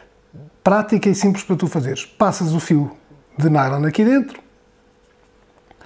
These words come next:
e puxas tudo isto para dentro do nylon. Prontos. Afastas aqui um bocadinho e tens aqui um destrucedor a trabalhar bem,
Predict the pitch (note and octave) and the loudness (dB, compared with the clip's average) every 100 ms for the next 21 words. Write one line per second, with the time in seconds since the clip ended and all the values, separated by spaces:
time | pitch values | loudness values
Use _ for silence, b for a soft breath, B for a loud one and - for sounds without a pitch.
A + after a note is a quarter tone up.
0 | b b b b F#3+ A3+ F#3+ A3 - - | b b b b 2 4 2 0 -8 2
1 | C4+ G#3 G#3 A3+ - - - - _ _ | 4 6 4 2 0 -14 -20 -20 _ _
2 | _ - F#3 G3 G3 F3 F#3 F#3 D3+ C3+ | _ -6 0 2 2 0 2 2 0 -4
3 | C#3+ _ _ _ D3+ C3+ A#2+ - - B | -10 _ _ _ -8 -8 -8 -18 -20 B
4 | B B B B B B A#3+ - E3 F#3+ | B B B B B B -2 2 0 2
5 | F3+ F#3 G#3+ G#3 A#3+ C#4 C4+ G3+ - - | 0 2 2 2 4 4 4 0 -8 -20
6 | _ _ _ _ _ G#3+ G#3+ G#3 G3+ G#3 | _ _ _ _ _ 0 2 2 2 0
7 | - - G3 - F#3 F#3 G3 F3+ F3 E3 | 0 0 0 2 2 2 0 2 2 2
8 | B2+ | 0